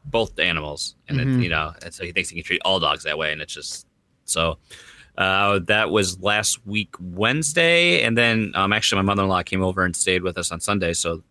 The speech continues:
Speaker 1: Asher was back. And then, um, my wife and her are going on a trip. Um, she'll be staying over next Sunday night, this coming weekend, and then they'll be on a trip Monday and coming back on Thursday. So actually, I'll be dog sitting both dogs. So it's not, and it's not like we won't see 'em. At first, you know, it's a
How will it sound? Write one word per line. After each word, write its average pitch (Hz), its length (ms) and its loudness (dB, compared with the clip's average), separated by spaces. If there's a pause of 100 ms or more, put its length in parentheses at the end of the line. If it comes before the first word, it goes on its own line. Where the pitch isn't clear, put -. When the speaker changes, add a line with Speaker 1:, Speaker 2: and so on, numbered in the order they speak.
(120)
Speaker 1:
Asher 87 280 0
was 82 120 -2
back. 87 480 0
And 87 140 -6
then, 85 260 -6 (480)
um, 87 180 0
my 90 120 2
wife 92 280 2
and 90 120 -2
her 92 240 2
are 90 40 -2
going 90 320 -2
on 85 120 -2
a 85 40 -6
trip. 92 360 0 (500)
Um, 82 640 -2
she'll 92 240 0
be 92 80 -2
staying 98 240 0
over 92 160 0
next 107 260 0
Sunday 98 280 2
night, 90 320 0
this 90 160 -2
coming 110 200 2
weekend, 90 380 0
and 87 140 -2
then 85 400 -4
they'll 85 100 -6
be 87 100 -4
on 85 120 0
a - 20 -4
trip 87 240 0
Monday 87 400 0
and 85 100 -10
coming 92 220 -6
back 82 180 -2
on 78 100 -8
Thursday. 98 420 2
So 92 160 2
actually, 95 360 0
I'll 104 200 2
be 92 200 -2
dog 87 300 0
sitting 90 240 -2
both 90 220 -2
dogs. 82 340 0
So 87 140 2
it's 82 160 -2
not, 117 100 0
and 123 100 2
it's 127 120 2
not 160 80 2
like 135 160 0
we 110 80 2
won't 92 160 0
see 82 180 2
'em. 78 160 -4 (300)
At 98 80 -10
first, 123 240 2
you 110 60 4
know, 101 120 4
it's 90 180 -2
a 95 120 0